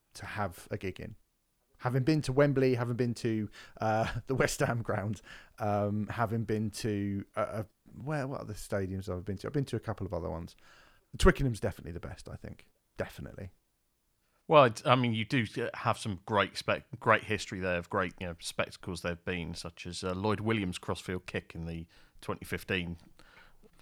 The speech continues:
Speaker 2: Rugby World
Speaker 1: Oh, you
Speaker 2: Cup.
Speaker 1: fucking lost me here, mate. You've, you've lost me here. I don't know what you're on about now. This is a problem.
Speaker 2: Uh, so, well, th-,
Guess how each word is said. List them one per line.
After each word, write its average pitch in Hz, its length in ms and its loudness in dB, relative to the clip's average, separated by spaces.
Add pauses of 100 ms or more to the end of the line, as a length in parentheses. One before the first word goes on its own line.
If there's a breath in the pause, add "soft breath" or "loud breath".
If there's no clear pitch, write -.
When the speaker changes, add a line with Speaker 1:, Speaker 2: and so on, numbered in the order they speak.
(140)
Speaker 2:
Rugby 104 260 2
World 90 220 0
Speaker 1:
Oh, - 20 -6
you 101 60 -6
Speaker 2:
Cup. 95 160 4
Speaker 1:
fucking 113 260 -4
lost - 180 -6
me 113 100 -2
here, 120 120 0
mate. 107 240 -4 (100)
You've, 113 320 -6
you've 117 140 -4
lost 127 240 0
me 120 100 -2
here. 117 200 0
I 110 40 0
don't 113 80 -4
know 120 100 0
what 101 80 -2
you're 110 100 0
on 123 80 2
about 101 260 -2
now. 104 180 -2
This 113 140 -6
is 110 80 -6
a 104 60 -6
problem. 107 360 0
Speaker 2:
Uh, 143 280 12
so, 170 160 4
well, 156 240 12
th-, 151 220 0